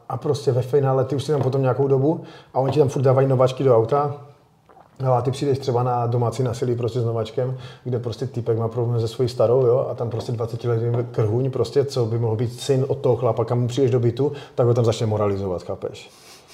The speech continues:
Jo, ty prostě máš přijít řešit nějaký, nějakou věc a prostě, a ne tam, vole, moralizovat chlapa, že se nemlatí ženy a víš, a být na něho hnusný a tady tyhle věci. Že, že spousta, víš, jakože to je fakt jako policejní práce je silně, vole, s-, jakože sociální hra, silná sociální hra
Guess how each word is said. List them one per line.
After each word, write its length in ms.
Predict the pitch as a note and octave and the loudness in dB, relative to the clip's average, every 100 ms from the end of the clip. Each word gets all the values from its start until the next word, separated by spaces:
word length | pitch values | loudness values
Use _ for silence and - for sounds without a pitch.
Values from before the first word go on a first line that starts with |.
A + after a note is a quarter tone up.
| - - | -20 -4
Jo, 140 | B2 | 0
ty 140 | A#2+ C3+ | 2 2
prostě 320 | - B2 - | 0 -4 -2
máš 140 | B2+ | -2
přijít 200 | - C3+ | -2 -2
řešit 180 | A2+ A2 | -2 -2
nějaký, 260 | B2 A#2+ B2+ C3+ | -2 -2 -4 -2
nějakou 280 | B2+ B2+ | -2 0
věc 320 | A#2 A#2 B2+ C3 | 4 4 4 0
a 40 | |
prostě, 540 | B2 A#2+ - C3 A2+ A2 - - - - | -6 -6 -2 2 2 0 -6 -18 -16 -6
a 100 | B2+ | -2
ne 140 | B2 | 0
tam, 180 | A#2 B2 | 0 2
vole, 180 | A#2 B2 | 2 2
moralizovat 440 | A#2 A#2 A#2+ A#2 | 2 2 2 0
chlapa, 200 | B2 A2+ | -2 0
že 100 | G#2+ | 0
se 120 | G#2 | -2
nemlatí 360 | A#2+ A#2 A2 B2+ | -2 0 -2 -2
ženy 340 | G#2+ A2 A#2 | -2 0 0
a 100 | A2+ | -2
víš, 160 | G#2+ A#2+ | 0 0
a 40 | A2 | 0
být 120 | A#2 | 0
na 60 | A#2+ | 0
něho 140 | A#2 | 0
hnusný 340 | G#2+ A2+ - B2 | 0 -2 -2 -2
a 60 | |
tady 200 | A2+ A#2 | 0 2
tyhle 180 | A#2 A2 | 2 2
věci. 300 | G#2+ G#2+ G#2 - - - | 2 0 -6 -12 -18 -10
Že, 400 | A#2 A2+ A2+ A2+ - | -2 0 2 0 -2
že 160 | A2+ | -4
spousta, 800 | A2+ - C3 B2+ - B2+ A#2+ A#2+ A#2 A#2+ - | -4 -2 0 0 0 0 2 0 -2 -4 -8
víš, 120 | C#3+ C3+ | -4 -2
jakože 260 | C3 B2+ | -2 -4
to 120 | B2+ | 0
je 60 | C#3 | 0
fakt 260 | C3 C3+ D3+ | 2 0 0
jako 200 | C3 B2+ - - - - - - - - | 0 -2 -6 -16 -18 -20 -20 -20 -20 -2
policejní 380 | D#3 C#3 C#3+ C3 | 2 4 4 4
práce 280 | C#3 C3+ C#3 | 6 6 4
je 60 | |
silně, 340 | B2+ D#3 C3+ C3 | 4 6 6 6
vole, 220 | B2 B2+ | 4 2
s-, 300 | A#2 - - | 0 -8 -4
jakože 320 | D#3+ C#3 B2+ | -2 0 0
sociální 480 | C3 C3+ - C#3+ C3+ | 2 0 2 2 4
hra, 220 | A#2+ C3 | 2 2
silná 300 | - F3 D3 | 2 4 6
sociální 400 | C3 C3 D3 C#3 | 4 0 2 2
hra 200 | B2+ C3+ | 2 2